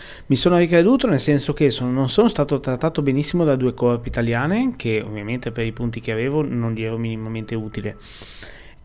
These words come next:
E, e sono stato aiutato da un'altra corp, non farò pubblicità, insomma, adesso vedete abbiamo trovato il wormhole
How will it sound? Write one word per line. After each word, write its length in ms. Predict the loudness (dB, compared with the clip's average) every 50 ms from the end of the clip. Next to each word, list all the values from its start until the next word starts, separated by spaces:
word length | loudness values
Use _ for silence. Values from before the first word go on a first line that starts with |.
| -10 -4
E, 920 | 0 2 2 4 4 4 6 6 4 4 4 2 2 0 0 0 -2 -2 -4 -6 -6 -4
e 180 | 0 0 0 2
sono 180 | 2 0 0
stato 220 | 2 2 2 2 2
aiutato 400 | 2 2 2 -2 -2 -2 0 0
da 60 | 0
un'altra 280 | 0 0 0 -2 -2
corp, 460 | 0 0 0 0 0 0 -2 -6 -6 -2
non 220 | 0 2 2 2
farò 340 | 2 2 2 2 4 2 2
pubblicità, 640 | 0 -2 -2 0 0 0 -2 -2 -2 -2 -2 -2 -2
insomma, 300 | -4 -4 -4 -2 4 8
adesso 240 | 8 10 10 10 8
vedete 260 | 6 4 4 2 0
abbiamo 220 | 0 0 0 -2
trovato 320 | 0 0 0 0 0 2 2
il 60 | 2
wormhole 560 | 4 4 2 2 2 2 2 0 0 0 -2